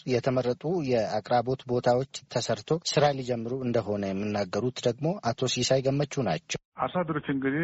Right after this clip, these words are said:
Speaker 2: አርሶ አደሮቹና አርብቶ አደሮቹ ወደ ቡልቡላ እያንዳንዱ እዚህ ጋር ማምጣቱ ሊቸግሮ ስለሚችል ምንድነው አንዱ የታሰበው በቅርብ ቦታ ከዚህ ቀደም በተለምዶ በአገልግሎት ህብረት ስራ ሲባል የነበረው አሁን በዩ-፣ በዩኒየን።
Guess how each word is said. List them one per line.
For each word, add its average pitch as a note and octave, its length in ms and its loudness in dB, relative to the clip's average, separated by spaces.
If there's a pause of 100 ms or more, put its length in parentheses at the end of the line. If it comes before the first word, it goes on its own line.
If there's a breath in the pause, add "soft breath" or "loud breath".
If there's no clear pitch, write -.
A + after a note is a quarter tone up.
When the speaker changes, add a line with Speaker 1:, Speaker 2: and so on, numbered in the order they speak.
(100)
Speaker 2:
አርሶ D3+ 180 -4
አደሮቹና B2 500 0
አርብቶ B2 260 0
አደሮቹ A#2 440 -2 (160)
ወደ A2 260 0
ቡልቡላ D3+ 420 -2 (280)
እያንዳንዱ B3 760 -2
እዚህ C#3+ 200 0
ጋር B2+ 160 2
ማምጣቱ A#2+ 420 0 (160)
ሊቸግሮ A2 420 0
ስለሚችል A2 460 -2
ምንድነው A2+ 340 0
አንዱ A#2+ 180 0
የታሰበው C#3+ 560 -2 (400)
በቅርብ D#3+ 420 0
ቦታ B2+ 280 -2 (380)
ከዚህ B2 260 -8
ቀደም A#2 340 0
በተለምዶ A2 460 -4 (340 loud breath)
በአገልግሎት A2+ 460 -4
ህብረት A2+ 200 2
ስራ A2+ 160 0
ሲባል - 320 -2
የነበረው G#2+ 420 -2
አሁን A2 280 -2
በዩ-፣ G#2+ 320 0
በዩኒየን። G#2 560 0